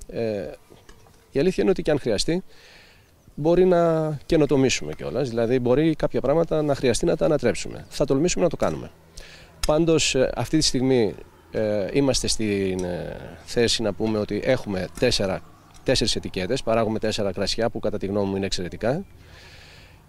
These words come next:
και έχουμε προοπτική για παραπάνω επέκταση της, ε, παραγωγής μας και όλων των δραστηριοτήτων μας, ακόμα και σε άλλα, σε άλλους τομείς, δηλαδή θα παράξουμε και άλλα προϊόντα, όπως για παράδειγμα πετιμέζι. Είμαστε στο,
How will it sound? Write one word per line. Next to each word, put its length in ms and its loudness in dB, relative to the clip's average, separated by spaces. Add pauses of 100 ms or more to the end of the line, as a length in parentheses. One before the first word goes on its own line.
(120)
και 500 4
έχουμε 360 2
προοπτική 680 2
για 360 0 (1040)
παραπάνω 420 4
επέκταση 720 2 (220)
της, 260 0
ε, 240 4
παραγωγής 440 2
μας 140 0
και 120 0
όλων 160 4
των 100 0
δραστηριοτήτων 580 2
μας, 220 0
ακόμα 340 0
και 100 -2
σε 160 4
άλλα, 640 4
σε 120 0
άλλους 180 2
τομείς, 340 4
δηλαδή 320 0
θα 100 -2
παράξουμε 420 0
και 160 2
άλλα 180 4
προϊόντα, 480 0
όπως 340 0
για 120 -2
παράδειγμα 360 0
πετιμέζι. 540 -2 (120)
Είμαστε 360 0
στο, 540 0